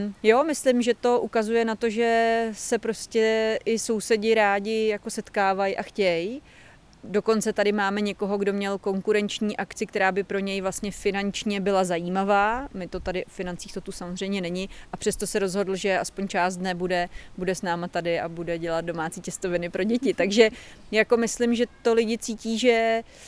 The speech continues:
to děláme, protože nás to baví. I ty setkávání, které jsou vlastně, mají jakoby ráz nějaký organizační schůzky,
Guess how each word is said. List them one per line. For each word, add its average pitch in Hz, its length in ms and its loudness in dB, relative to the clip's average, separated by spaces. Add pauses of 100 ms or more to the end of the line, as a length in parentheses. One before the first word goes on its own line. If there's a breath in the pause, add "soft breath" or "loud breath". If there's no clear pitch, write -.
(320 loud breath)
to 226 100 4
děláme, 214 440 6
protože 220 400 0
nás 208 220 -2
to - 80 -2
baví. 185 540 -4
I - 60 -2
ty 220 120 0
setkávání, 208 800 2
které 202 200 -4
jsou 208 340 0
vlastně, 185 360 -6
mají 202 140 0
jakoby 196 280 0
ráz 175 320 0
nějaký 190 420 -6
organizační 185 720 -4
schůzky, 185 680 -4